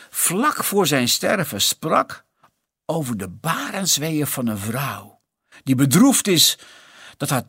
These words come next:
tijd is gekomen om te baren. En dan zegt Jezus, "Maar wanneer het kind er eenmaal is, denkt ze niet meer aan haar pijn, omdat ze blij is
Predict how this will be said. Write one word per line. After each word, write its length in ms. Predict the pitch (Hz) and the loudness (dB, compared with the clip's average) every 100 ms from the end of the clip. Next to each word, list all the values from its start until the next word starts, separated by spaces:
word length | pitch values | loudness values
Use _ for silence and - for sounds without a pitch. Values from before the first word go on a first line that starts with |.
| _ | _
tijd 360 | - 190 214 | 2 4 0
is 140 | 147 - | 0 0
gekomen 540 | 123 - 170 175 180 | -2 -2 0 0 0
om 120 | 170 | -2
te 120 | 143 117 | -2 0
baren. 720 | 110 156 165 123 107 95 - _ _ _ _ _ | 2 2 2 0 -2 -8 -14 _ _ _ _ _
En 100 | 107 | -6
dan 100 | 117 | -2
zegt 240 | 131 156 | 0 0
Jezus, 480 | 139 151 156 156 143 | 2 2 2 0 0
"Maar 180 | 135 123 | 2 4
wanneer 360 | 117 139 160 | 4 4 0
het 180 | 131 - | -2 -4
kind 360 | - 220 233 170 | 0 4 4 4
er 240 | 139 143 | 0 0
eenmaal 480 | 151 147 123 95 - | 2 4 4 0 -4
is, 500 | - 185 196 - - - _ - - - | -6 -2 0 0 -2 -10 _ -20 -20 -2
denkt 280 | 143 139 | 2 4
ze 140 | - 107 | 2 0
niet 500 | 95 113 160 180 175 | 0 2 2 0 0
meer 300 | 190 185 143 | 0 0 0
aan 200 | 147 143 | 0 0
haar 180 | 131 117 | 0 -4
pijn, 500 | - 120 98 95 92 _ _ _ _ | -4 -4 -4 -10 -16 _ _ _ _
omdat 340 | - 131 107 101 | -2 0 0 0
ze 200 | - 90 | -2 -2
blij 480 | 90 107 135 143 139 | -4 -4 -4 -4 -4
is 420 | 127 123 - | -4 -4 -4